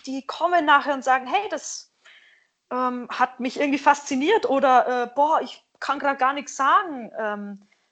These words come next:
das finde ich gut und das finde ich schön. Und dann weiß ich, dass ich, äh, dass ich den richtigen Beruf mache. Ja, auf jeden Fall. Einfach, dass Musik so viele,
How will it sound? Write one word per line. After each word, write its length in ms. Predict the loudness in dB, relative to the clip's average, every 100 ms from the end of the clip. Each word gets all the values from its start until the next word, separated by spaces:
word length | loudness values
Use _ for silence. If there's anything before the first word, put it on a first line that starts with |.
| 2
das 180 | 2 2
finde 220 | -2 -8
ich 120 | -8 -10
gut 280 | -8 -6
und 120 | -4 -2
das 160 | -2
finde 200 | -4 -6
ich 140 | -6 -4
schön. 340 | -2 -2 -4
Und 380 | -8 -8 -12 -6 4
dann 180 | 4 6
weiß 220 | 4 4
ich, 100 | 0
dass 220 | 0 0
ich, 280 | -8 -4 0
äh, 200 | 2 2
dass 180 | -2 -4
ich 100 | -6
den 160 | -2
richtigen 360 | -2 -4 -4 0
Beruf 260 | 0 -2
mache. 300 | -6 -10 -10
Ja, 180 | -6 -4
auf 100 | -2
jeden 200 | -2 0
Fall. 320 | 2 4 2 -4 -18 -20 -20 _ -4
Einfach, 320 | 0 2 4
dass 260 | 6 4 4
Musik 500 | 0 2 4 4 4
so 140 | -2
viele, 460 | 0 4 8 8